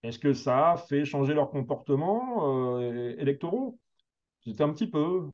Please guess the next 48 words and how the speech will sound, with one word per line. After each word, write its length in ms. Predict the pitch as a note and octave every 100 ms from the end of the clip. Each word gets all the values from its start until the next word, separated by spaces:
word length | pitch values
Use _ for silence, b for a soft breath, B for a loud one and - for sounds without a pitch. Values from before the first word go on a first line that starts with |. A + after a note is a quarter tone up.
| -
mais 260 | A#2 A#2 A2+
il 40 |
n'y 60 | A2+
a 60 |
pas 220 | A2+ D3+ D#3+
le 140 | C3+
basculement 640 | B2+ C#3 - C#3 C3 F3
auquel 240 | D3 C#3 C3
on 80 | C3
s'attendait. 600 | C#3+ C#3 G#3 B3 F3+ - _
À 60 | B2+
chaque 240 | - F#3+
fois, 160 | A3 F#3+
ça 160 | D3
fait, 260 | C#3+ D#3 C#3 b b b _
écoute, 300 | E3 C4 A#3 - - _ _ _ _ _ - _ _ _ _ _ _ _ _
tiens, 100 | -
regarde, 320 | D#3 E3+ C3+ G#2+
je 60 |
te 60 | -
donne 200 | F3 A#3+
un 40 |
exemple. 360 | G3+ C3+ A2 -
Je 60 | C#3+
suis 140 | E3+
avenue 240 | F#3+ A3 A3
Gambetta, 480 | G3+ F3 D#3+ D#3+
dans 100 | F#3+
le 60 | C3+
vingtième 320 | C#3+ C#3+ D3+
arrondissement 380 | C#3+ C3+ C3 C#3
de 40 |
Paris, 300 | C3 D3+ G3+
je 60 | F3+
distribue 340 | D3 C#3+ D#3+ D3
des 140 | C#3+
tracts 240 | C#3+ C#3
Front 140 | - D#3+
National, 480 | D3 C#3+ C#3 E3+ F#3
on 160 | C#3
est 60 | C#3
en 160 | C#3+
mille 140 | C#3 D3
neuf 180 | C#3+ -
cent 220 | D3+ D#3+
quatre-vingt-dix-sept, 760 | C#3+ - C#3+ C#3 C3 - A#2 - - _
je 140 | - G#2+
crois. 320 | - -